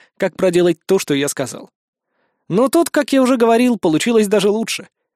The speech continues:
поэтому меня миновала участь безумного массажиста. «Где я?» — жалобным голосочком спросил пацан. <clears throat> «Вы, молодой человек, находитесь в Центральной районной больнице города Мольск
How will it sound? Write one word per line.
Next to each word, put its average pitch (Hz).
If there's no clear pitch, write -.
поэтому 170
меня 175
миновала 175
участь 147
безумного 143
массажиста. 151
«Где 226
я?» — 190
жалобным 143
голосочком 156
спросил 156
пацан. 156
<clears throat> 254
«Вы, 285
молодой 269
человек, 262
находитесь 254
в -
Центральной 262
районной 214
больнице 160
города 139
Мольск 208